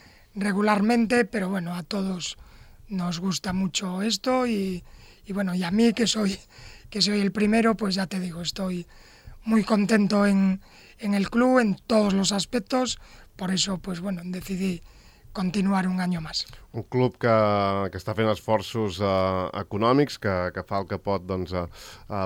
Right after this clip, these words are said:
Speaker 2: per poder, doncs, satisfer, doncs, eh, tant el primer equip com a la, a la, a la, la formació, que ara de l'escola de futbol base, i que, eh, bé, està eixugant un deute i que, i que en fi, que ha de fer, eh, malabarismes en, en la gestió i ho estan fent molt bé.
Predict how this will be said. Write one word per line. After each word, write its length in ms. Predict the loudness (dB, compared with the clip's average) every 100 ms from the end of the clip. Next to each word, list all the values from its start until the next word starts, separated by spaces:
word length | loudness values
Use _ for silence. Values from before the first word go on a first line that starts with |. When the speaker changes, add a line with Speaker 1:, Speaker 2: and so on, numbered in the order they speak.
| -6
Speaker 2:
per 140 | -8
poder, 300 | -6 -4 0 0
doncs, 240 | -2 -6 -8 -12
satisfer, 640 | -10 -10 -10 -6 -4 -2
doncs, 220 | -4 -4
eh, 140 | -4 -4 -4 -8 -10 -8
tant 160 | -6 -6
el 80 |
primer 220 | -8 -8 -6
equip 160 | -8
com 160 | -6 -6
a 60 | -4
la, 100 | -4 -6
a 20 | -6
la, 80 | -8
a 140 | -8
la, 100 | -10 -10
la 60 | -10
formació, 540 | -10 -8 -8 -4 -4
que 160 | -4 -6 -8 -14 -20 -20 -16
ara 180 | -10 -8
de 60 |
l'escola 440 | -8 -8 -6 -4 -2 -4 -6
de 120 | -10 -12
futbol 300 | -8 -6 -2
base, 380 | 0 0 -2 -4 -6 -20 -14
i 120 | -12
que, 140 | -8 -6
eh, 400 | -6 -10 -12 -12 -14 -20 -20 -12
bé, 140 | -10 -10 -14
està 200 | -12 -10
eixugant 320 | -8 -4 -4
un 140 | -2 0
deute 460 | 0 2 0 0 -2 -14 -20 -20 -14
i 100 | -12
que, 220 | -6 -4 -4 -6 -10 -12
i 60 |
que 140 | -12 -12
en 60 |
fi, 100 | -10
que 100 | -8
ha 60 | -6
de 80 | -8
fer, 200 | -8 -8 -6
eh, 480 | -8 -10 -10 -12 -12
malabarismes 960 | -8 -6 -4 -4 -6 -8 -8 -8 -10 -10
en, 140 | -10 -10
en 100 | -8
la 80 | -8
gestió 400 | -8 -10 -6 -4
i 300 | -4 -6 -8 -12
ho 100 | -14
estan 240 | -12 -12
fent 140 | -10 -6
molt 200 | -4
bé. 40 | -6